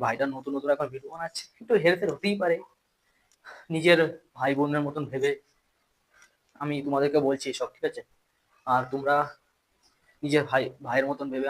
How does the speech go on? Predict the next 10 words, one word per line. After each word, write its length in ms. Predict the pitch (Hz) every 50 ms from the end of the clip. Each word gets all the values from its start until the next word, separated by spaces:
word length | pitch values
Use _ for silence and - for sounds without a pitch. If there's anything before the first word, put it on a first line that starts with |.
| 139
আমাকে 180 | 127 127 - 139 135 131
ভুল 120 | - 135 127 131
ত্রুটি 200 | 139 139 - 135 131
হয়ে 120 | 131 131 135
গেলে 120 | 135 135 127 - _ _ _ _ _ _ _ _ - 117
একটু 160 | - - 123 117 123 123 _ _ _ _ _ 160 139
মানায় 220 | 131 135 139 139 135
নিও, 120 | 135 135 131 -
ঠিক 100 | - 165
আছে? 120 | 151 -